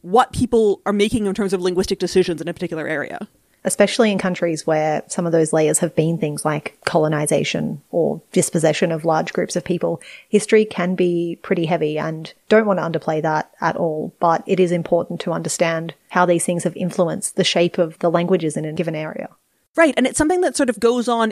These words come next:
Speaker 1: if you zoom in on any area where humans have been living. There's always something linguistically interesting there. So we sort of picked this very Southern European Mediterranean vacation,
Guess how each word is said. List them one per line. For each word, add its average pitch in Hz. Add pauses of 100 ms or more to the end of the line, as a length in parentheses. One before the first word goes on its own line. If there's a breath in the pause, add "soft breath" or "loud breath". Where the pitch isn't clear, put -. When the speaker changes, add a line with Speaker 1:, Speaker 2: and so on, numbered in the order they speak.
Speaker 1:
if 202
you 220
zoom 262
in 262
on 220
any 269
area 160
where 175
humans 196
have 226
been 170
living. 175 (140)
There's 220
always 226
something 202 (220 soft breath)
linguistically 202
interesting 165
there. 156
So 202
we 196
sort 240
of 202
picked 285
this 208
very 185
Southern 185
European 190
Mediterranean 185
vacation, 214